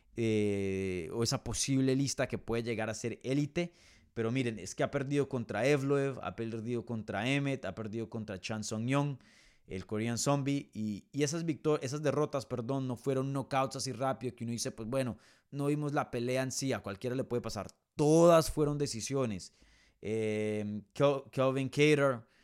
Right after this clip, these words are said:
miren, y antes de eso, sí le ganaba a otros peleadores, pero peleadores que no,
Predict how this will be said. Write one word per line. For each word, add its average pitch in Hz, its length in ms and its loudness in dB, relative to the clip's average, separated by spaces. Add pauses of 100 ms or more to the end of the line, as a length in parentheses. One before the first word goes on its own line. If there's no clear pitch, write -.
(260)
miren, 117 320 0 (580)
y 139 160 6
antes 165 320 4
de 156 120 8
eso, 147 300 2 (200)
sí - 280 -4
le 170 100 2
ganaba 139 300 2
a 151 60 4
otros 147 260 -2
peleadores, 120 520 0
pero 110 220 -6
peleadores 110 500 -2
que 113 200 -4
no, 117 440 0